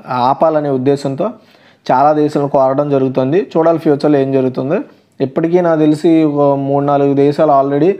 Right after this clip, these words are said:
సైనిక తిరుగుబాటు చేశాయి. And అందులో రెండు వేల ఇరవై ఒకటిలో ఫస్ట్గా సైనిక తిరుగుబాటు జరిగిన ఫస్ట్ కంట్రీ అనమాట మయన్మార్. కాబట్టి గుర్తుపెట్టుకోండి. ఇదిగోండి గమనించండి, కరెక్ట్గా ఎగ్జాక్ట్ డేట్ చూడండి. ఫస్ట్ ఫిబ్రవరి టూ థౌజండ్ ట్వంటీ వన్ కరెంట్ అఫైర్స్ మనం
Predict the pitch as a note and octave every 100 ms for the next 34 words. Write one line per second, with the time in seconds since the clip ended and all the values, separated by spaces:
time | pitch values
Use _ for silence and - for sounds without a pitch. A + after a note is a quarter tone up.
0 | - _ - D3 C#3+ D#3 D#3 D3+ D3 C#3
1 | C3+ C3+ C3 C3+ D#3 C#4+ - _ _ _
2 | _ - C#3+ C#3+ D3 C#3 - - D3+ D#3+
3 | F3+ D3+ D#3 E3 D3+ D#3 D#3 D3+ - D3
4 | - D#3+ E3+ D#3+ C#3+ D3 D3+ D3+ D3+ D3
5 | C#3+ D3 C#3+ C#3 C3+ C#3 C#3 C#3 C3+ -
6 | C#3+ C3+ C3 C3+ B2+ B2+ C3 B2+ B2+ B2+
7 | B2 D#3+ - - - - C#3 C#3+ C#3 C3+
8 | - B2+ A#2 C3 A#2+ A#2+ - _ _ _
9 | _ _ _ _ _ _ _ _ _ -
10 | D#3+ D#3+ D3+ D3 D3+ D#3 D3+ D3 A#3+ -
11 | D3+ C#3+ E3+ E3 D3 D#3+ C#3+ D3 C#3 D3
12 | C#3 C#3 A#3+ D4+ - _ _ - D#3 -
13 | G3 F3+ E3+ E3 E3+ F3 G#3+ E3 D3+ D#3+
14 | D#3+ D#3 D3+ D3 D#3 D#3 D#3 C#3 D3 D3
15 | D3 C3+ - D#3+ E3+ C#3+ C#3